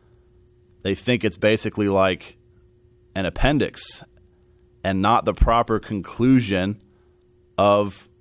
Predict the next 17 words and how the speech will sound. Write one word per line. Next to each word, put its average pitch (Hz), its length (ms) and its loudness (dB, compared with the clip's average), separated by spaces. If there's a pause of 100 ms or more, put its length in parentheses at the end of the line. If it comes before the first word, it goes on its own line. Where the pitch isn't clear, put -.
the 101 120 -2
Gospel 95 520 0
of 87 100 -4
John. 90 480 -4 (1600)
Mister 95 220 -10
Fleury 104 320 -2
continues, 98 600 -4
"Lacking 110 400 0
this 110 200 -4
love, 127 540 0 (500)
most 147 440 2
people 147 340 2
betray 117 640 0
Christ 104 560 -2
when 98 260 -2
pressure 92 400 -2
comes. 80 640 -8